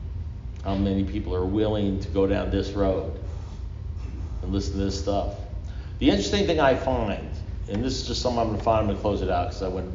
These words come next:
a little bit over, is, uh, I used to do that in the bar. I used to, I'd still be married to my first wife if I could get home on time. I used to go a little bit over with the drinking.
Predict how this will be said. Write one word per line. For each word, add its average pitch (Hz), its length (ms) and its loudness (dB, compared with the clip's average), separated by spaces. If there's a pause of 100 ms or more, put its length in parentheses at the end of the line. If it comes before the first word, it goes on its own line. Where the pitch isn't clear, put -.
(140)
a - 40 -4
little 98 160 0
bit 87 120 -4
over, 92 280 0 (1600)
is, 104 360 2
uh, 92 260 0 (480)
I 120 40 -2
used 123 140 0
to 147 60 4
do 131 40 8
that 113 160 6
in 95 80 2
the 95 40 -2
bar. 104 220 4
I 92 40 0
used 90 220 -2
to, - 60 -4 (420)
I'd 123 200 0
still 143 160 0
be 113 120 2
married 110 220 2
to 98 80 0
my 95 80 2
first 98 280 0
wife 123 300 0
if - 80 -4
I 92 120 0
could - 120 -4 (360)
get 98 140 -2
home 107 180 0
on 92 160 -2
time. - 240 -8 (520)
I 117 60 0
used 110 160 2
to 120 60 -2
go 113 100 6
a 113 80 6
little 110 180 6
bit 101 60 4
over 101 180 4
with 92 180 0
the 90 60 -2
drinking. 92 380 -2